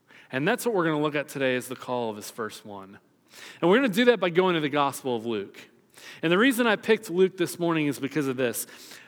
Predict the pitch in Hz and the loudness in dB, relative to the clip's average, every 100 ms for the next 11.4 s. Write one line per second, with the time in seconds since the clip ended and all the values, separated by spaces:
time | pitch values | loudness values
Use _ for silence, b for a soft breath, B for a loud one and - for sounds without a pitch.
0 | B - 170 247 254 240 190 185 175 175 | B 2 2 4 4 4 4 4 4 2
1 | 160 156 180 - 202 185 - - 190 180 | 0 0 0 0 0 0 -2 2 4 6
2 | 160 147 B B - 165 175 254 247 226 | 4 2 B B 0 2 4 4 4 2
3 | 208 196 160 180 185 202 196 165 156 175 | 0 -2 -2 -2 0 2 2 0 -2 -4
4 | 170 202 208 247 - 202 196 175 190 170 | -4 -2 0 0 2 0 2 2 4 2
5 | 151 - - 165 160 147 131 117 117 117 | -2 -6 -2 0 2 0 -2 -4 -6 -8
6 | 117 123 120 104 101 - _ _ _ _ | -10 -10 -12 -14 -16 -20 _ _ _ _
7 | b b b b b b - 185 180 208 | b b b b b b 2 2 2 2
8 | 262 269 254 202 202 185 156 151 156 - | 2 2 -2 2 4 4 2 0 -2 -4
9 | 170 170 135 135 - 165 139 139 131 123 | -2 0 -2 -2 -4 -4 -4 -4 -6 -2
10 | 147 160 160 147 135 135 131 117 107 - | 0 2 2 0 -2 -4 -4 -8 -10 -10
11 | 113 113 107 | -10 -10 -14